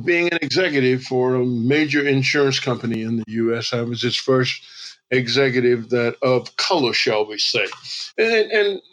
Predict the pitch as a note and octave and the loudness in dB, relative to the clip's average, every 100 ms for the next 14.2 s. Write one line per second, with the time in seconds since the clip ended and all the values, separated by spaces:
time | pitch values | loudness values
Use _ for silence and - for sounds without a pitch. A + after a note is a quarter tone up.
0 | - _ _ _ G#3+ A#3 A#3 A3 A3+ G#3 | -20 _ _ _ 0 2 0 0 2 4
1 | G3 G3 F#3 F3 F3 F#3+ E3+ B2 G#2 A#2 | 4 2 2 0 2 2 4 2 -4 -12
2 | _ _ C#3 D3 C#3+ C3 - F3+ F3 B2+ | _ _ 0 2 2 0 0 2 2 0
3 | A2 F2+ - B2 D#3+ - _ _ _ _ | -4 -8 -2 0 0 -6 _ _ _ _
4 | _ - A#2 A2+ A2 - A#2+ A#2+ B2 A#2+ | _ -8 -6 -4 -6 -8 -6 -6 -4 -2
5 | A#2+ A2+ A#2 C3 B2 - C3 C3 B2 C3+ | 0 -2 0 0 0 0 0 2 2 4
6 | C3+ C3 B2 A#2+ A#2+ - A#2+ A#2 B2 D3 | 2 2 2 4 2 2 0 2 2 4
7 | D3 B2+ C3 B2 B2 A#2 B2 A#2+ A#2+ A#2+ | 4 2 2 4 2 2 0 0 -4 -8
8 | - _ A#2 G#2 - D#3+ C#3 - A#2+ A2+ | -20 _ -4 -2 0 0 0 0 0 2
9 | A2+ A2+ A#2+ A#2+ A#2 A#2+ A#2+ A#2+ A2 B2 | 0 -2 -2 0 0 0 0 -2 0 0
10 | A#2+ G#2+ G#2 - A2+ B2+ B2 C3+ C3+ A#2 | 0 -2 -6 -4 0 0 2 2 2 2
11 | C#3 B2 G2 - _ _ _ _ - B2 | 2 2 0 -8 _ _ _ _ 0 2
12 | B2+ B2 A#2+ - B2 B2 A#2+ B2 A#2+ A#2+ | 2 0 -2 -4 -2 0 0 0 0 0
13 | C3 B2 A#2+ A#2 A#2 B2 - - C#3 C3+ | 2 2 2 0 0 -2 0 0 0 -2
14 | - G#2+ | -4 -6